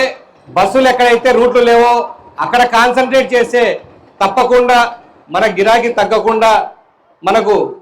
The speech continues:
ఉంటాదని చెప్పేసి మీకు తెలియజేస్తా ఉన్నాను. ఇంతకుముందు ఆడవాళ్ళు ఆటో ఎక్కేది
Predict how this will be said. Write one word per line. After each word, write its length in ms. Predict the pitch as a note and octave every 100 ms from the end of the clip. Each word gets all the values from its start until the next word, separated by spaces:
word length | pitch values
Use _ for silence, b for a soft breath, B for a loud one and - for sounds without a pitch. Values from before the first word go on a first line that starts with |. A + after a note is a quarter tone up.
| _ _ E3+
ఉంటాదని 500 | G#3 B3 B3 A#3 A3
చెప్పేసి 420 | G#3+ A3 F#3+ A3 G3+ - - _ E3
మీకు 160 | F3+ F3+
తెలియజేస్తా 520 | F#3+ G#3+ G#3 G#3 G#3 G3+
ఉన్నాను. 260 | G3 F#3+ G3 - - _ _ _ _ _ _ _ _ _ _ _ _ _ _ _ _ _ _ -
ఇంతకుముందు 560 | E3+ A3+ G#3+ A#3 B3 C4 A3 E3 - - D3+
ఆడవాళ్ళు 440 | G#3+ A#3 A#3+ B3+ A3+
ఆటో 180 | A3 A#3+ A#3
ఎక్కేది 280 | A3+ A#3